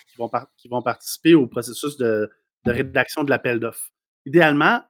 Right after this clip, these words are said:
la sécurité de l'information participe à la, à, à, à, justement, à la rédaction de l'appel d'offres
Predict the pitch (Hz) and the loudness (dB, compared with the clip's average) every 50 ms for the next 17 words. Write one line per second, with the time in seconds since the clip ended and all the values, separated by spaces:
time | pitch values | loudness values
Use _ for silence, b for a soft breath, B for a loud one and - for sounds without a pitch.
0 | _ _ _ - 135 127 127 - - 160 - 170 165 208 180 156 147 143 139 131 | _ _ _ -6 -6 -4 -4 -6 -8 -10 -10 -8 -6 -6 -4 -4 -4 -4 -6 -6
1 | - 190 170 - 190 - - - - - - 196 - 156 135 123 120 120 117 - | -6 -6 -4 -2 -2 -2 -4 -8 -14 -12 -10 -6 -4 -2 -2 0 0 -2 -2 -4
2 | 120 120 120 - 113 117 113 113 113 110 107 104 101 98 98 101 _ - 120 113 | -6 -10 -10 -8 -8 -10 -8 -8 -8 -8 -8 -8 -10 -12 -16 -16 _ -12 -8 -6
3 | 123 127 120 107 104 104 101 104 101 98 101 _ 110 110 110 107 - _ 135 123 | -4 -2 -2 -4 -6 -8 -12 -14 -16 -20 _ _ _ _ -20 -20 -20 _ -12 -12
4 | 117 107 107 104 - 107 107 107 147 - - | -10 -10 -12 -12 -14 -14 -8 -6 -6 -6 -8